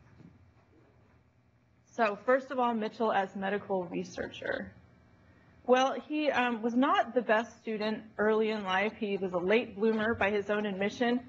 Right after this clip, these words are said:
So he studied medicine at the Jefferson Medical College in Philadelphia, quite a respectable school nowadays, but back then, if you were really a hotshot, you went to UPenn or Harvard or somewhere like that. So, um, he wasn't the strongest student starting out,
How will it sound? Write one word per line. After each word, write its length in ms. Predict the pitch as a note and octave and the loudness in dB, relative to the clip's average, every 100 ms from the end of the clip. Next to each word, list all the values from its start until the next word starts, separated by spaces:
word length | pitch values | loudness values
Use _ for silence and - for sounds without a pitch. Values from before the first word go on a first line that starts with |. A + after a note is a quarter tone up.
| - - _ | -18 -20 _
So 160 | C4+ | 0
he 140 | C4+ D#4 | 2 0
studied 380 | - E4+ E4+ D4 | -2 0 0 0
medicine 560 | C4+ C4+ C4+ C#4 C4+ A3+ | 0 0 -2 -4 -4 -2
at 260 | A3+ A3 - | -2 -4 -4
the 160 | A3+ | -2
Jefferson 640 | G#3+ B3 C4 D4 - C4+ A#3+ | 0 2 0 -2 -6 -2 0
Medical 340 | A3+ A#3 A3+ | 0 0 -4
College 380 | A3 A3 G3+ G3+ | -2 0 0 -2
in 100 | G#3 | -8
Philadelphia, 800 | G#3 G3 F#3+ F#3 G3 A3 G3+ G3+ - - - | -6 -4 0 0 0 0 0 0 -8 -20 -4
quite 240 | - E4 G#4 | 4 4 4
a 40 | |
respectable 580 | F4 - C4+ C4 B3+ A#3 | 0 -2 -4 -2 0 0
school 280 | - A#3 A3 | 0 0 0
nowadays, 580 | G#3 G3 G#3 G3+ G#3 G3+ | 2 2 2 2 0 0
but 160 | G3 | -2
back 260 | A3 A3 A3 | 4 2 2
then, 400 | A3 A3 A3 - | -2 0 -2 -4
if 160 | G#3+ G#3 | -6 -2
you 80 | A3 | 2
were 160 | G#3 | 2
really 340 | F#3 G#3 G3+ F#3+ | 2 2 2 0
a 80 | F#3+ | 0
hotshot, 640 | G#3 G3 - G#3 F#3+ G3 | 0 0 0 -2 -2 -2
you 80 | G3+ | -6
went 220 | G3 - | -6 -8
to 100 | - | -8
UPenn 580 | G3 G#3 G#3 G#3 G3+ G3 | -4 -4 -2 0 0 -2
or 100 | F#3 | -4
Harvard 420 | G#3 G#3 G3 F#3 | -2 -2 -2 -4
or 60 | F#3+ | -4
somewhere 340 | G#3+ G3 F#3+ | -8 -6 -2
like 240 | F#3 G#3 | -2 0
that. 240 | D4 C4 B3 - - - _ | 2 4 2 -2 -20 -20 _
So, 400 | - C4+ B3+ A#3+ | 0 2 2 0
um, 320 | A#3+ A#3+ A#3 | 0 -2 -2
he 140 | A#3+ C#4+ | -2 2
wasn't 480 | C#4 D4 D4+ A#3 | 2 2 -2 -2
the 80 | G#3+ | -2
strongest 640 | A3+ - A#3+ A#3+ B3 B3 - | -2 -2 2 4 4 0 -4
student 520 | A#3 G#3+ G#3 G3+ - | -2 -2 -2 -6 -10
starting 540 | - - G3+ G#3 G3 | -4 2 4 4 -2
out, 380 | F3+ F#3 A3 - | 0 2 0 -2